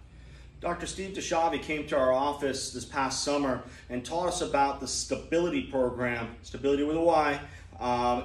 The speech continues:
in stabilization in the Z-axis rotation. He talked about how, um, all of the systems in our body, our fascial slings, all work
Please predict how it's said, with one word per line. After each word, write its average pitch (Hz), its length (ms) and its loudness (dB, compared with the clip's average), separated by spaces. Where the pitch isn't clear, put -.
in 131 180 -2
stabilization 143 1160 0
in 123 160 -2
the 113 100 -6
Z-axis 143 1000 -6
rotation. 127 760 -4
He 131 100 -12
talked 190 340 2
about 160 320 0
how, 147 560 0
um, 123 420 0
all 175 200 6
of 196 40 0
the 175 80 0
systems 160 400 -4
in 143 60 -2
our 131 120 0
body, 131 280 2
our 117 100 -2
fascial 147 400 0
slings, 151 520 0
all 180 340 0
work 165 340 2